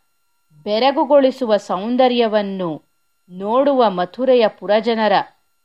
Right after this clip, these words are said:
ಭಾಗ್ಯವನ್ನು ಕಲ್ಪಿಸಿಕೊಂಡಿದ್ದರು. ವೃಂದಾವನ ನಿವಾಸಿಗಳ ಕಲ್ಪನೆಗಳು ವಾಸ್ತವವಾದವು,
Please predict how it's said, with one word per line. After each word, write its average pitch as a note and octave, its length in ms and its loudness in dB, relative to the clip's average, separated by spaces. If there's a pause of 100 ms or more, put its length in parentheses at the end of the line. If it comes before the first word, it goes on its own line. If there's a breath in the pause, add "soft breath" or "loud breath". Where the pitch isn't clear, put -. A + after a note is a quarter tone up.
(120)
ಭಾಗ್ಯವನ್ನು G3+ 1000 0 (460)
ಕಲ್ಪಿಸಿಕೊಂಡಿದ್ದರು. B3+ 1400 -2 (720)
ವೃಂದಾವನ G4+ 680 2
ನಿವಾಸಿಗಳ B3+ 720 2 (680)
ಕಲ್ಪನೆಗಳು A3 1080 0 (460)
ವಾಸ್ತವವಾದವು, C4 1160 4